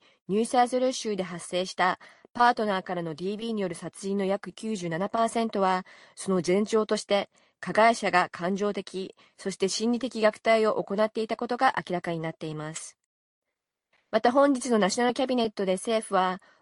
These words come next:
子どもたちのポルノへのアクセスを減らし、オンライン上の女性差別に取り組むための計画を発表しました。専門家は女性に対する暴力に関して非難すべきは、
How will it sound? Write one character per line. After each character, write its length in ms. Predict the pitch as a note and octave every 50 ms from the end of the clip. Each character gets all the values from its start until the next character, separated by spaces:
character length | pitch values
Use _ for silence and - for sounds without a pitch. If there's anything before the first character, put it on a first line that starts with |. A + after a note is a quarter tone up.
| _
子 140 | - - G3
ど 80 | A3 A#3+
も 120 | C4 C4
た 140 | - C4 A#3
ち 140 | - G3 G3+
の 100 | F#3+ E3+
ポ 160 | - - C4
ル 80 | B3+ C4
ノ 160 | B3 A3+ G#3+
へ 80 | G3+
の 80 | F#3+ F3
ア 80 | G3 -
ク 80 | -
セ 100 | - G#3
ス 160 | G3 - -
を 80 | F3 E3
減 120 | E3+ E3
ら 100 | D#3 E3
し、 300 | E3+ - - F#3 F3+ - _ _ _ _ _ _ _ _
オ 180 | - G3+ A#3 A#3+
ン 80 | B3
ラ 140 | B3 A#3+ B3
イ 40 | B3+
ン 60 | B3
上 200 | A3+ A#3+ A#3 A#3
の 140 | A#3 A3+ A3
女 140 | F#3+ F3+ F3+
性 220 | - A#3 A#3 B3+
差 120 | - C4+
別 220 | B3 B3 - - G#3+
に 100 | G3 F3
取 140 | F#3 F#3 G3+
り 60 | -
組 160 | - B3 B3
む 40 | A#3
た 100 | B3 A3
め 60 | G#3
の 140 | F#3 E3+ D#3+
計 180 | - G3 F#3+
画 260 | - - G3 - A3+ A#3
を 60 | A#3
発 200 | G#3 F#3 - _ -
表 100 | D#3 D#3+
し 120 | - E3
ま 80 | D#3+ E3+
し 80 | -
た。 200 | - E3 D#3+ - - _ _ _ _ _ _ _ _ _ _ _ _ _ _ _ _ _ _
専 260 | - - B3+ B3+ C4
門 200 | C4 B3+ B3+ B3+
家 100 | - B3+
は 160 | B3 A#3+ A#3
女 100 | F#3+ F#3+
性 200 | F#3 - B3+ B3+
に 100 | C4+ C4+
対 220 | A#3+ D4 C4 C4+ C#4
す 100 | - C#4
る 80 | A3+
暴 200 | F3+ F3 G3+ A3
力 200 | A3+ G#3+ - G3+
に 100 | F#3+ F3+
関 220 | F3+ - F#3 F#3+ G3+
し 80 | G3+
て 160 | - F3+ F3+ F3+
非 140 | - A3
難 180 | A#3 A3+ G#3+ G#3
す 140 | - - F#3
べ 80 | G3
き 120 | - - G3
は、 240 | F3+ E3+ E3+ E3+